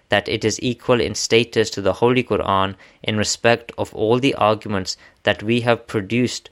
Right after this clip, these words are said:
from our holy book in support of its own truth and the truth of the prophethood of Hazrat Khatamul Anbiya, the seal of the prophets, may peace and blessings of Allah be upon him.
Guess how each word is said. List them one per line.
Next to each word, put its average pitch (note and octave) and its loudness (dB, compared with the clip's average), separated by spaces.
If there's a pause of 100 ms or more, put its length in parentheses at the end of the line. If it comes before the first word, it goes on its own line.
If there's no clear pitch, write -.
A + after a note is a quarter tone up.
(120)
from - -4
our A2 4
holy G#2+ 2
book A2+ 2 (380)
in G#2+ -2
support A2 0
of - -4
its G2+ -4
own A#2+ -2
truth - -4 (240)
and G#2 -2
the G2 2
truth - -2 (280)
of - -4
the G#2+ -2
prophethood A2 0 (200)
of G2 -2
Hazrat A2+ 0
Khatamul A2+ 0
Anbiya, G2+ 2 (340)
the G#2 -2
seal A#2+ 2
of G#2 -2
the - -6
prophets, - -2 (240)
may G2 0
peace - -6 (280)
and G#2 -4
blessings G2 -2 (220)
of - -2
Allah F#2 0
be G2+ -2
upon G#2+ -2
him. F2+ -8